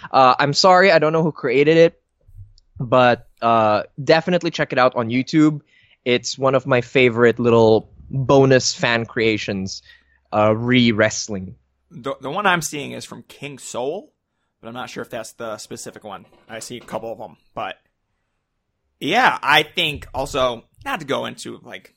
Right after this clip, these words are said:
Speaker 2: a diatribe here, but, like, how important music is to these videos, um, especially when it's kind of, like, this compact thing.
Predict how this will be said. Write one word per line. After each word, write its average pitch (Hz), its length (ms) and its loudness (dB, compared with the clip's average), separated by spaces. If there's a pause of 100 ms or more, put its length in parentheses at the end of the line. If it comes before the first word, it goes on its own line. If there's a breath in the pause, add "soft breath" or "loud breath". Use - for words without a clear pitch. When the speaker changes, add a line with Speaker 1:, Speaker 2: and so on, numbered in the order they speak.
(160)
Speaker 2:
a 123 80 -20
diatribe 117 380 -16
here, 113 140 -16
but, 104 140 -18
like, 104 120 -18
how 110 160 -14
important 117 460 -10 (120)
music 131 600 -10
is 180 380 -12
to 175 180 -12
these 170 220 -14
videos, 180 520 -14 (320)
um, 104 500 -12 (840)
especially 123 380 -16
when 110 100 -14
it's 107 100 -18
kind 110 160 -14
of, - 60 -16
like, - 180 -18
this - 160 -18
compact - 580 -16
thing. 87 260 -16